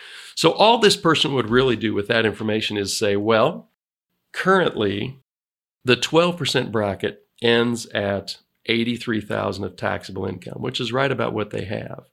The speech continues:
The twenty-two percent tax bracket would allow them, again, if we had a whiteboard, this would be super simple to follow.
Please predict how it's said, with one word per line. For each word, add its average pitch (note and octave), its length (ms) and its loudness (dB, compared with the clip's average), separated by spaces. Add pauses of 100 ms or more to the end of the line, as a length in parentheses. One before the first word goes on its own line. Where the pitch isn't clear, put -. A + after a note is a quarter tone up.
(640)
The B2 100 -2
twenty-two F3 840 -2
percent A2+ 440 -4
tax - 320 -6
bracket - 440 -10 (440)
would C3 200 4
allow B2 360 4
them, G#2 480 -2 (720)
again, A2 320 0
if G#2 160 -4
we A2+ 140 2
had A#2+ 80 4
a A#2+ 40 2
whiteboard, A2 500 2
this G#2+ 140 -2
would G#2 100 -6
be G#2 420 -4
super D3+ 500 0
simple G#2+ 340 -2
to - 80 -10
follow. - 540 -6